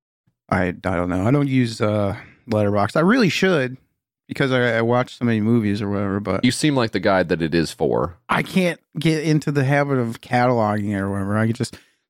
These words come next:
Speaker 1: 'Cause I can't be on there, like, writing <laughs> a fucking page-long review that nobody's gonna give a fuck about. Like, why would I even do that? And, like, I just, <laughs> I'm just like, "Oh, I was good." <laughs>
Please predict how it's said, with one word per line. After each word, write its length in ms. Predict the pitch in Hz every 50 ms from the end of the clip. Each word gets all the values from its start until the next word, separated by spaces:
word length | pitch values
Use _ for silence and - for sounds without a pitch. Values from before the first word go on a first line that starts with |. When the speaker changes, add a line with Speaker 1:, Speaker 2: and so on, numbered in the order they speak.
| _ -
Speaker 1:
'Cause 100 | 180 160
I 60 | 190 185
can't 260 | - 233 220 196 185
be 200 | 170 160 151 139 -
on 220 | - 143 139 139
there, 160 | 139 131 127
like, 160 | 120 117 107
writing 460 | 104 98 104 107 113 120 120 117 117 120
<laughs> 0 |
a 160 | - - -
fucking 480 | - - 185 175 156 - 160 151 139 -
page-long 640 | - - 143 147 139 135 - 143 143 143 139 131 127
review 440 | 123 120 110 101 107 113 113 110
that 120 | 104 101 101
nobody's 380 | 104 101 101 110 110 104 104
gonna 120 | 110 101 98
give 200 | 95 101 98 104
a 40 | 104
fuck 260 | - - 90 98 101
about. 240 | 95 95 90 92 92
Like, 120 | 98 104
why 120 | 107 107 110
would 120 | 110 107
I 60 | 101
even 200 | 98 101 98 95
do 160 | - 98 98 98
that? 260 | 95 92 90 - _ _ _ _ _ _ _ _ _ _ _ _ _ _ _ _ _ _ _ _ -
And, 140 | 107 113 110
like, 200 | 104 101 95 - _ _ _ _ _ _ _ _ _ _ _ _ _ _ _ _ _ _
I 120 | - 113 127
just, 260 | 135 139 131 - - - 440 202
<laughs> 160 | - 330 247
I'm 160 | 202 190 185 160
just 140 | 165 170
like, 160 | 151 135 120 -
"Oh, 60 | 143
I 200 | 151 160 160 156
was 120 | 156 156 139
good." 400 | 123 139 143 147 143 139 135
<laughs> 40 | 151